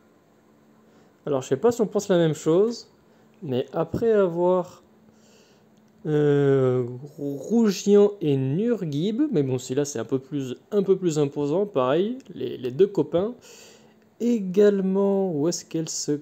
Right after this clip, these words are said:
cache ? Devana en deux mille vingt et un. Nous avons ici, en deux mille vingt-quatre, encore une fois notre H O T M avec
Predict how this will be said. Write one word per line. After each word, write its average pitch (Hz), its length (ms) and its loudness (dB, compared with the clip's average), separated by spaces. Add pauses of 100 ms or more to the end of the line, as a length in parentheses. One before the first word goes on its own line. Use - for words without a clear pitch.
(140)
cache ? - 680 -4
Devana 190 1200 2
en 127 100 -4
deux 127 200 0
mille 202 220 -4
vingt 151 320 -2
et 113 100 -4 (140)
un. 226 240 0 (960)
Nous 190 120 0
avons 262 180 2
ici, 240 520 -2
en 151 160 2
deux 147 200 0
mille 185 220 0
vingt-quatre, 208 760 -4
encore 277 260 0
une 226 140 0
fois 170 80 -2
notre 208 200 -2
H 190 80 0
O 180 40 4
T 139 240 6
M 208 260 0
avec 135 360 2